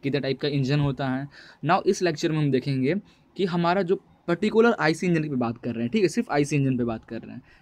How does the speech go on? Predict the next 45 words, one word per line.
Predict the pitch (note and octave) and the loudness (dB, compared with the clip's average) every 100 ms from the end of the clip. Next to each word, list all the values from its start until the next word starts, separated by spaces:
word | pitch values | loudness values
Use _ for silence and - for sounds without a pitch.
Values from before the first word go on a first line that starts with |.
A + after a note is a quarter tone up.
| - | -10
एक्सटर्नल | C3 - D#3 F3 F#3+ E3+ - - _ _ _ _ _ _ - | -8 -2 0 0 0 -4 -10 -20 _ _ _ _ _ _ -4
इंजन | D3 D#3+ | -2 0
की | D#3+ | -2
नहीं, | E3+ | -4
सिर्फ | F#3 F#3 G3+ | -4 -6 -4
आईसी | C3 C#3 D3 | -2 -2 0
इंजन | D#3 D3 | 0 0
की | C#3+ | 0
बात | C3+ B2+ | -4 -4
कर | - | -4
रहे | D3+ | -4
हैं। | F#3+ | -4
यहाँ | D#3+ D3+ G#3+ | -4 -2 -2
पे, | D#3+ D#3 G#3+ - - _ _ _ | 0 -2 -2 -12 -20 _ _ _
आ, | B2+ B2 A#2+ | -4 -2 -2
हम | D#3 E3 - | -2 -2 -6
इ-, | E3+ - D3 | -10 -6 0
आ, | C#3 C#3+ | 0 2
इंजन | D#3+ D#3+ G3 | 0 2 0
के | G#3 | 0
अंदर | F#3+ E3 | 2 2
की | D3+ | 2
बात | B2 A#2 | 0 -2
कर | - A2+ | -4 -4
रहे | |
हैं, | A#2+ D3 | 0 0
इंटरनल | D#3+ F3 F3 | 0 2 0
कंबसन | D#3+ C3 B2 A2+ | 0 0 0 0
इंजन, | A2+ B2 | 0 0
ठीक | G#3+ | 0
है। | F#3 - - - | -2 -6 -20 -8
वहाँ | C3 D#3+ G3+ | -4 -2 0
पे | G#3 G#3 | 0 0
हम | D#3+ D3 | -2 -8
सब | - F#3 F3 | 0 2 4
जानते | E3 D#3+ D3+ | 2 0 -2
हैं | D#3+ | -6
कि | D#3+ | -6
चार | D3+ C3+ C#3+ | -4 -2 0
प्रोसेस | C#3 C#3 C#3 C#3+ - - | 0 -4 -2 -6 -8 -6
होता | B2+ - C#3 | -6 -4 -4
है, | C#3+ E3 _ _ _ _ C3 | -6 -10 _ _ _ _ -4
that | D3+ | -2
is | D3 C#3 | -2 -6
suction, | - D#3 D#3+ | -8 -6 -6